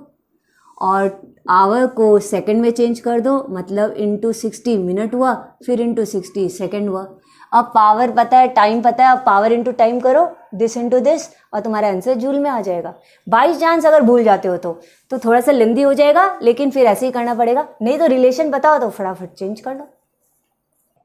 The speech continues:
सम नंबर सेवन करते हैं। लिखा है, "A water pump raises fifty liter of water through a height of twenty-five meter in five seconds। Calculate the power of the pump required।"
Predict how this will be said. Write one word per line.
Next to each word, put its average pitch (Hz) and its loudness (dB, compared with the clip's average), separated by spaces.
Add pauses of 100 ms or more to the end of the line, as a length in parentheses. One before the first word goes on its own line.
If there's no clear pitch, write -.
(680)
सम 311 -2
नंबर 320 4
सेवन 285 0
करते 277 2
हैं। 330 0 (280)
लिखा 262 2
है, 311 6
"A - 4
water 226 4 (160)
pump 240 0
raises 233 2 (280)
fifty 285 0
liter 254 2
of 320 2
water 214 4 (420)
through 294 2
a 294 4
height 226 2
of 294 2 (120)
twenty-five 262 0
meter 285 2 (200)
in 269 -2 (100)
five 202 -2
seconds। 185 -6 (500)
Calculate 269 2
the 359 4 (240)
power 247 4
of 311 2
the 320 -2 (120)
pump 277 0
required।" 180 2